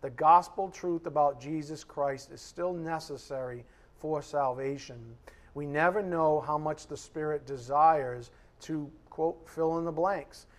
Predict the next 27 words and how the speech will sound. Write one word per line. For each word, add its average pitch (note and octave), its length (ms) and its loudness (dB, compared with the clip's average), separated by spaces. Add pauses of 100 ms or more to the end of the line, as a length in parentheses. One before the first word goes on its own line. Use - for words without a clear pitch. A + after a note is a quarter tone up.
which E3+ 260 0
is E3+ 180 -2
why D#3+ 260 8
we E3 160 0
let D3+ 260 2
Him D3+ 520 -4 (240)
fill D3+ 480 0
our C3+ 160 0
mouths. C3 600 -4 (240)
Isaiah C#3+ 440 6
fifty-nine D3+ 580 -2
twenty-one, D3+ 680 0 (1000)
Mark D#3+ 460 2
thirteen D#3+ 540 -2
ten D3 240 -6
to C#3 80 -6
eleven, C3+ 480 0
Luke D3+ 240 -4
twenty-one C#3 520 -4
thirteen C#3 420 -4
to B2 60 -16
fifteen. C#3 600 -8 (360)
Go F#3+ 120 2
to G3 80 8
Isaiah D#3 500 6
fifty-nine D3 720 -2
twenty. C#3 460 -6